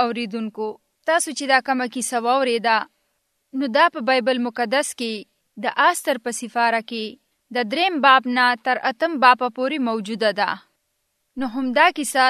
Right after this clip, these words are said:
تاسو هلته په تفصیل سره لوستلی شئ. اوس زه د هغه مور او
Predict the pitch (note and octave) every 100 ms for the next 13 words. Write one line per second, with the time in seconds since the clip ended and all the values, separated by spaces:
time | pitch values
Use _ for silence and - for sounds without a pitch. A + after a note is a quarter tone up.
0 | B3 B3+ B3 C4 A3 C4 B3+ A#3+ B3 A#3+
1 | - E4+ E4 C4+ A#3 A3+ A3 - A3+ G#3
2 | G3+ G3+ F#3+ F#3+ _ _ _ _ _ _
3 | - D4+ A#3+ C4+ C4 B3+ F4 F4 C#4 B3+